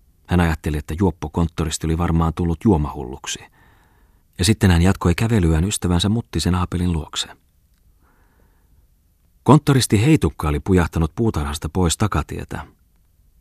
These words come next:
Aikojen se ties minne. Hän harhaili pitkin puistomäkeä – kuohuen katkeruutta, surua ja vihaa. Helsinkiin lähtiessään oli Könölin antanut hänelle luvan pitää hotellissa kekkerit Matti Muikkuselle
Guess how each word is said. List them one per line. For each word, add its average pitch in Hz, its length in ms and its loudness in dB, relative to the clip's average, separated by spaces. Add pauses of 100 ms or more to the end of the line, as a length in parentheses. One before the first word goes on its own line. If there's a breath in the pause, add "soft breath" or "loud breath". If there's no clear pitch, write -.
(120)
Aikojen 82 420 0
se 87 80 -4
ties 90 260 -4
minne. 76 400 -2 (920 soft breath)
Hän 87 140 2
harhaili 82 420 2
pitkin 82 320 -2
puistomäkeä – 73 800 -4 (580 soft breath)
kuohuen 80 600 4
katkeruutta, 76 840 -4
surua 85 380 0
ja 73 120 -4
vihaa. 73 400 -2 (1500)
Helsinkiin 120 480 4
lähtiessään 80 760 -2 (380 soft breath)
oli 87 160 2
Könölin 98 400 4
antanut 80 380 0
hänelle 85 300 0
luvan 104 260 0
pitää 85 260 -2
hotellissa 90 460 -2
kekkerit 76 520 -6
Matti 92 300 -2
Muikkuselle - 760 -4